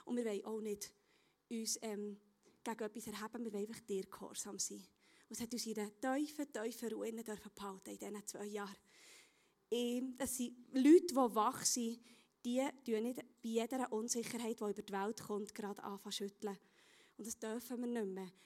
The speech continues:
Wir müssen nicht Angst haben. Jesus hat gesagt, es werden Erschütterungen kommen. Ja, es werden noch viele kommen. Und wir müssen nicht, wir müssen nicht erschüttern. Wir müssen gerade agieren und sagen, Geist Gottes,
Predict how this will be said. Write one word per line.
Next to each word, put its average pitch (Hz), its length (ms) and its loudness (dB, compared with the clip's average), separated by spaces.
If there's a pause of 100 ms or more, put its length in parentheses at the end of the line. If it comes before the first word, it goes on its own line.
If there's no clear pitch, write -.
Wir 240 100 -2
müssen 226 280 -2
nicht 220 160 0
Angst 226 220 -4
haben. 226 80 2
Jesus 220 280 4
hat 233 120 0
gesagt, 226 300 2
es 247 120 -4
werden 226 260 -2
Erschütterungen 220 560 -2
kommen. 214 320 -2
Ja, 208 140 0
es 220 120 -4
werden 208 240 -6
noch 202 100 -4
viele 240 300 0
kommen. 196 280 -6 (380)
Und 247 140 0
wir 311 100 4
müssen 214 320 0
nicht, 214 240 -4
wir 277 140 0
müssen 214 260 -4
nicht 208 120 -4
erschüttern. 196 520 -8 (260)
Wir 254 80 -2
müssen 247 200 2
gerade 320 180 2
agieren 262 360 0
und 226 120 -4
sagen, 233 260 -6
Geist 330 360 4
Gottes, 320 420 0